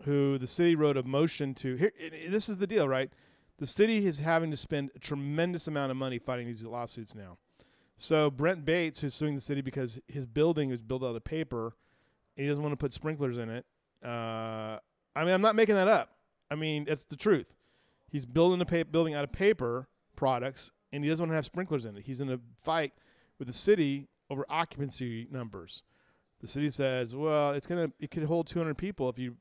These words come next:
you know, if you did something different with it." And he's like, "I only hold fifty. We don't need to have sprinklers in it." I'm like, "Well,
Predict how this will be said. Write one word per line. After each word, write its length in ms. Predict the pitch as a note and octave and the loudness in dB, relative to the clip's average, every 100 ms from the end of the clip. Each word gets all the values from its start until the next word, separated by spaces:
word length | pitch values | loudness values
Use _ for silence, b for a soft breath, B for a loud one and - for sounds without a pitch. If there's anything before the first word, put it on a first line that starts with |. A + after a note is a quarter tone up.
| - | -10
you 100 | C#3+ | -6
know, 260 | A#2+ A#2+ B2 | -6 -6 -8
if 160 | B2+ C3+ | -10 -8
you 60 | |
did 120 | C3 D3 | -4 -4
something 200 | C#3+ C#3 | -4 -4
different 240 | F3 A2+ | -6 -8
with 140 | A2+ | -10
it." 180 | G#2+ G2 | -12 -12
And 60 | A2+ | -14
he's 100 | A2 | -16
like, 120 | - | -12
"I 160 | - D3+ | -10 -6
only 180 | D#3 D3+ | -4 -2
hold 200 | D#3+ C3+ | 0 2
fifty. 320 | F#3+ - G#2+ | 2 0 -8
We 80 | B2 | -6
don't 100 | D#3+ | -4
need 120 | E3+ | 0
to 40 | D#3+ | 0
have 120 | C3 | 0
sprinklers 360 | - B2 A#2 | -4 -8 -8
in 100 | G#2+ | -10
it." 120 | G2 D2+ | -14 -16
I'm 140 | A2 | -16
like, 120 | A2+ - | -16 -12
"Well, 680 | C3 C3+ C3+ C3+ C3+ C3 | -4 -2 0 -2 -2 -4